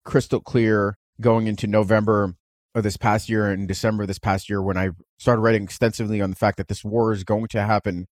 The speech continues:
We needed to do more to avoid it, and then basically laying out the case for how it's gonna unfold in January. Uh, so if we could attribute where we are today,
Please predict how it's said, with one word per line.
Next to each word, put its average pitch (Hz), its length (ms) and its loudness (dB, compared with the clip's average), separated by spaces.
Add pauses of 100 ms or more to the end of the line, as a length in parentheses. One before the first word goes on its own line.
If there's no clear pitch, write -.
(140)
We 110 140 0
needed 107 240 0
to 95 40 -10
do 107 120 -2
more 104 240 0
to 107 140 0
avoid 101 340 0
it, 95 160 0
and 101 120 -2
then 101 120 -2
basically 113 340 0
laying 107 240 2
out 92 120 0
the - 60 -20
case 107 240 0
for - 140 -6
how 98 160 2
it's 95 120 -4
gonna 90 200 -4
unfold 95 480 -2 (400)
in 107 140 -2
January. 95 720 0
Uh, 92 180 -2
so 107 280 -2 (260)
if 127 180 -2
we 143 80 2
could 156 160 2
attribute 160 500 -4 (280)
where 117 240 0
we 127 140 0
are 113 120 2
today, 95 640 0